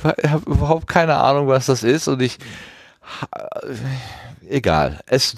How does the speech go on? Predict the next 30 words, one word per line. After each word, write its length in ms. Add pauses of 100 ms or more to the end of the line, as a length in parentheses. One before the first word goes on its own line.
ha-, 120
es 300
sind 220
drei 240
Buchstaben, 600
ne? 220 (420)
Also 240
nicht 200
B 120 (100)
I 20
T 380
oder 160
B 180
S 220
I 180
wie 80
besonders 400
schöne 280
Infrastruktur, 760
<laughs> 100
das 180
sind 140
ja 120
auch 160
drei 220
Buchstaben, 760 (400)
sondern 640 (460)
N 520 (220)
F 540 (160)
T 520